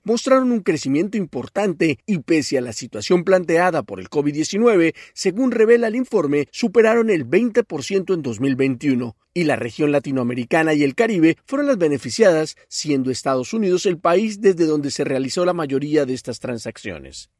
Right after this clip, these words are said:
El reporte elaborado por la organización Diálogo Interamericano destaca que el fenómeno es atribuido a la rápida recuperación de la economía estadounidense y la suma de factores como el aumento de migrantes, la prolongación de la estadía en el país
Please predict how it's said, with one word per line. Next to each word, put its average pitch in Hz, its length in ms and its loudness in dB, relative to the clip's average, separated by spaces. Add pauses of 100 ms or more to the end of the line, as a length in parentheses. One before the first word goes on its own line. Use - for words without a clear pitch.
(160)
El 185 160 6
reporte 156 480 0
elaborado 160 480 0
por 185 140 -4
la 160 80 0
organización 147 600 -4
Diálogo 247 400 2
Interamericano 143 840 -2 (120)
destaca 151 440 -4
que 180 140 -4
el 139 80 -2
fenómeno 156 480 0
es 175 80 -4
atribuido 160 500 2
a 190 60 2
la 143 100 -2
rápida 247 420 -2
recuperación 143 680 -2
de 196 80 0
la 175 80 0
economía 127 400 -4
estadounidense 170 880 2
y 240 120 6
la 165 140 2
suma 190 300 2
de 196 80 2
factores 208 480 0
como 175 220 -2
el 131 80 0
aumento 160 500 -2
de 165 100 2
migrantes, 196 640 0
la 120 200 -6
prolongación 123 720 -2
de 156 120 2
la 101 100 -4
estadía 143 420 0
en 156 60 2
el 156 120 2
país 190 420 2